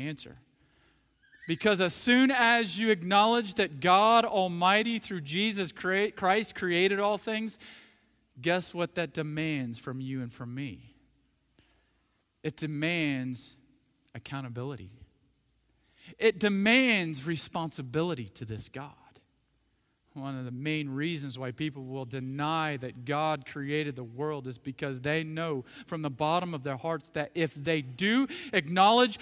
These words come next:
that God created all things, then they have to place themselves under his ownership. They have to place themselves in accountability to this dynamic God. Well,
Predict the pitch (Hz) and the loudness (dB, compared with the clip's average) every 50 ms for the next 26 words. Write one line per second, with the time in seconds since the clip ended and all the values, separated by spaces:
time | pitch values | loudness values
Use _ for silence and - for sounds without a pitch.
0 | 320 - 226 185 143 220 220 208 240 247 - - 247 247 240 240 247 247 233 233 | 2 4 4 6 6 8 8 8 8 6 4 2 4 6 8 8 8 8 8 8
1 | 240 247 233 233 - 254 254 269 262 233 - - - - 175 208 220 202 202 240 | 8 6 6 4 4 4 6 6 4 2 0 -4 -10 0 4 4 6 6 6 8
2 | 269 277 247 240 240 220 - - 233 175 - - - 247 269 285 302 277 - - | 8 8 8 8 6 4 2 0 -2 -2 -2 2 4 6 6 8 6 4 -2 -4
3 | - - - 175 214 240 285 302 285 - - - - 285 262 254 247 226 - - | -10 -12 -2 2 4 6 6 4 2 -2 -2 2 4 4 4 4 4 0 -2 0
4 | - 247 254 254 240 240 226 165 190 254 240 226 254 - 247 247 247 247 226 214 | 2 2 4 4 6 4 4 6 6 6 6 4 2 4 6 6 8 8 6 4
5 | 170 - - - 196 156 123 - - - - - - 320 302 - 220 240 262 247 | 2 0 -2 -2 -2 -2 -2 -4 -12 -20 -20 -16 -14 -12 0 4 6 6 6 6
6 | - - 208 - - 226 240 269 285 285 - - - 269 262 254 - - - 269 | 4 0 -2 -2 0 4 4 6 6 4 2 2 2 4 4 4 2 2 4 6
7 | 254 254 220 208 226 226 220 196 - - - 277 269 262 262 240 214 262 269 254 | 6 6 4 2 2 2 2 2 0 0 2 2 4 4 2 2 2 4 4 4
8 | 233 226 214 180 - - - - - - - 285 285 277 254 226 175 - 294 262 | 2 0 -2 -2 -4 -8 -14 -12 0 4 8 8 8 8 8 4 2 0 -6 -6
9 | - 202 190 262 269 226 190 - - - - - 185 165 233 214 226 220 220 214 | -4 2 6 8 8 8 6 4 -4 -10 -10 -2 2 4 4 6 4 4 4 4
10 | 214 208 208 214 180 156 208 196 196 180 170 156 113 107 107 - - _ - - | 4 2 0 -2 0 2 4 6 6 6 4 2 0 -4 -8 -14 -20 _ -20 -20
11 | _ _ _ _ _ _ _ _ _ _ _ _ _ _ _ _ _ _ _ _ | _ _ _ _ _ _ _ _ _ _ _ _ _ _ _ _ _ _ _ _
12 | _ _ _ _ 139 147 143 143 160 165 | _ _ _ _ -2 0 0 0 0 -4